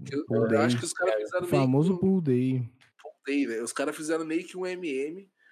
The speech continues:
Speaker 1: você tinha que entrar na piscina pra pegar a arma.
Speaker 3: Nossa.
Speaker 1: Aí,
Speaker 2: Legal.
Speaker 1: aí, aí começava o, o,
Speaker 3: Ah,
Speaker 1: o X, né?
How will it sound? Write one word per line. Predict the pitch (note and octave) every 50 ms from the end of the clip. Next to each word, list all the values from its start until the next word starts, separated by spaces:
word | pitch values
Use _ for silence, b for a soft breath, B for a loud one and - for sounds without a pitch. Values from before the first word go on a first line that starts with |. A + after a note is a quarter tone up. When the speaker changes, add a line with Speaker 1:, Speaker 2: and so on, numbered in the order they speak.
| b b
Speaker 1:
você | _ - - D3 C#3+ C#3+
tinha | C#3+ - E3+ F3
que | F3+ F#3+
entrar | F#3 - - F3 F3 G3
na | A3+
piscina | A3 - G3 - G3 G#3
pra | G3 G3+
pegar | _ G3 F3 D#3+ E3 F3
a | F#3+ F#3 D#3+
arma. | D3 D3+ E3+ F#3 A3 A#3+ C4 C#4+ _ _ _ _ _ _ _ _ _ _ _
Speaker 3:
Nossa. | - F2 F#2+
Speaker 1:
Aí, | A2 C3
Speaker 2:
Legal. | C#3+ B2+ A2 A#2 C3+ C#3
Speaker 1:
aí, | C#3+ D#3+ D3+ - C3
aí | B2 C3 - -
começava | D3 D3+ F3 E3+ - D#3+ D3+ D3+
o, | D#3 D3+ D3 C#3+ C3+ B2 A#2+ A#2 - - - B2 B2 A#2 A2 G#2 G#2+ - -
o, | - - -
Speaker 3:
Ah, | B2 A#2 A2+ A2 G#2+ G#2 G#2
Speaker 1:
o | A#2+
X, | G#2+ G2+ C3+ C#3 C#3
né? | C3 B2+